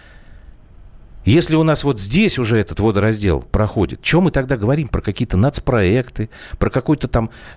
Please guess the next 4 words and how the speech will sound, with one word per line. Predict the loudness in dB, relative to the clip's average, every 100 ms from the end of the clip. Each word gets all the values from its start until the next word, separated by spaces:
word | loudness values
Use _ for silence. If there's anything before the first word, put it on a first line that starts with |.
| -12
э, | -12 -12 -20 -20 -20 -18 -6
экономическую, | 0 2 2 2 0 -4 0 2 2 0 -6 -8
финансово-экономическую | 0 2 2 0 -2 0 0 0 0 -4 -4 -2
политику? | 0 -2 -2 -8 -14 -18